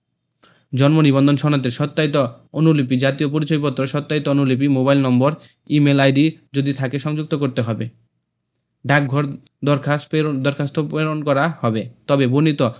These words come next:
সময়সীমার মধ্যে অবশ্যই পৌঁছাতে হবে। নির্দিষ্ট সময়ের পর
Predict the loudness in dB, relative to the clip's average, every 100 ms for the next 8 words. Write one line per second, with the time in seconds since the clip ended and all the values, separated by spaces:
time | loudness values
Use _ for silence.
0 | -12 -2 -2 0 0 0 0 2 0 0
1 | -2 -2 -10 _ -2 0 2 2 0 0
2 | 0 -2 -4 -4 -4 -2 -4 -2 -2